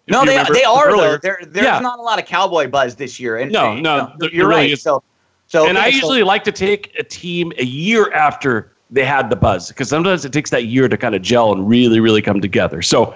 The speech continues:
Speaker 1: once again, Miami, Seattle, and Dallas, book 'em and get paid. Good luck
Speaker 2: Main
Speaker 1: to
Speaker 2: worry,
Speaker 1: everybody
Speaker 2: and we
Speaker 1: this
Speaker 2: got about a
Speaker 1: week.
Speaker 2: minute. We got a, a few seconds before we go. My only real worry with Dallas is, who are they throwing the ball to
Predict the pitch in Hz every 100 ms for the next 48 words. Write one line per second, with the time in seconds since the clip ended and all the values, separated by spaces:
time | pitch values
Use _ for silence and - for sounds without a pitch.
0 | - 165 156 127 98 113 147 180 185 170
1 | - 151 156 156 156 123 107 143 151 160
2 | 156 - - _ _ _ _ _ 170 175
3 | 190 147 123 139 - 175 196 240 226 -
4 | _ _ _ _ _ - 170 170 190 240
5 | 262 214 226 240 - 160 214 220 240 247
6 | 208 156 156 185 165 170 190 156 143 139
7 | 175 190 - 113 107 110 113 107 113 110
8 | 110 120 156 160 214 254 202 180 175 143
9 | 156 151 123 123 135 151 175 180 - -
10 | - 233 302 - 220 226 165 127 160 185
11 | 101 -